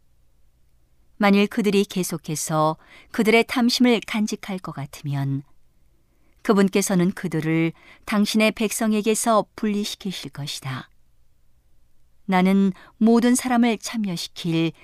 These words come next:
제도가 있어야 할 것을 보았다. 건강과 힘을 가지고 있는 젊은 남녀들은 사업에 대한 책임을 별로 느끼지 않았다. 그들은 그들의 힘에 대하여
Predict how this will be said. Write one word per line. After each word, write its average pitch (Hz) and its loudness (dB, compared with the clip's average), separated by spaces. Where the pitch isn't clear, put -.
제도가 202 2
있어야 208 -4
할 208 -10
것을 180 -10
보았다. 135 -12
건강과 214 4
힘을 226 0
가지고 226 -2
있는 226 2
젊은 208 0
남녀들은 143 -4
사업에 175 0
대한 160 0
책임을 208 2
별로 208 -2
느끼지 196 -6
않았다. 131 -10
그들은 233 4
그들의 240 2
힘에 220 -2
대하여 139 -6